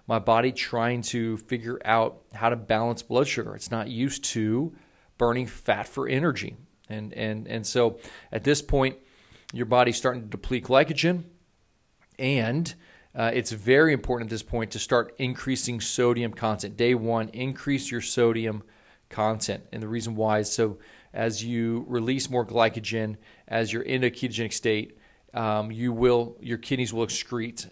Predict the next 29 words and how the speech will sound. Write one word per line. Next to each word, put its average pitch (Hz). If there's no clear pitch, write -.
uh, 107
more 113
sodium. 127
So -
you 117
need 120
sodium 120
to 110
hold 123
on 120
to 113
more 113
water 113
for -
your 113
body 107
for -
energy 117
purposes. -
So 117
make 120
sure 139
you're 123
pounding 120
electrolytes. 113
Uh, 110
for 120
me, 120
I, 113